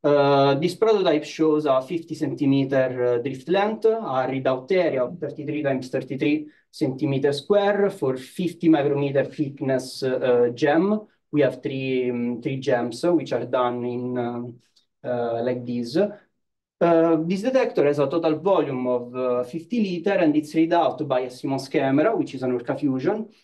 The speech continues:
and, uh, four P M Ts. The detector at the moment is operating, uh, underground at, uh, Laboratori Nazionali del Gran Sasso. These are, uh, some, uh, some tracks as they appear in, uh, in lime.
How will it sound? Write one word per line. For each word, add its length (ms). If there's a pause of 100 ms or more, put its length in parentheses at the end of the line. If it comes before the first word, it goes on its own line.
(120)
and, 320
uh, 260
four 200
P 180
M 160
Ts. 280 (500)
The 60
detector 480
at 100
the 80
moment 460
is 140
operating, 640
uh, 420
underground 800
at, 460
uh, 340
Laboratori 480
Nazionali 440
del 100
Gran 200
Sasso. 600 (680)
These 260
are, 320
uh, 380 (180)
some, 320
uh, 280
some 320
tracks 420 (480)
as 160
they 180
appear 380
in, 320
uh, 240
in 220
lime. 600